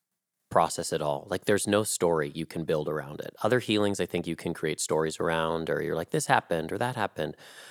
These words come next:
But with the bowls, it's so experiential, and it's happening on such a deep energetic level and happening, I feel like, in so many different planes, like, so much, like,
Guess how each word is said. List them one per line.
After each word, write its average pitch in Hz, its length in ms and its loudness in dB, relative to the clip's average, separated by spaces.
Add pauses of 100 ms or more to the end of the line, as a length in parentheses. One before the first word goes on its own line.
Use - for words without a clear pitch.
(180)
But - 80 4
with 113 100 2
the 113 80 4
bowls, 107 300 4
it's - 140 -2
so 110 180 2
experiential, 85 840 0
and 87 120 -2
it's 87 120 -2
happening 95 320 0
on 85 100 0
such - 180 -4
a 107 40 -4
deep 87 380 -4
energetic 82 540 -2
level 95 340 2
and 80 120 0
happening, 87 380 -2
I 76 60 -4
feel 76 220 -6
like, 78 180 -4
in 78 80 -8
so 82 180 -2
many 82 220 -2
different 78 500 -4 (580)
planes, 98 500 2
like, - 160 -6
so 104 140 4
much, 98 280 2
like, 101 220 2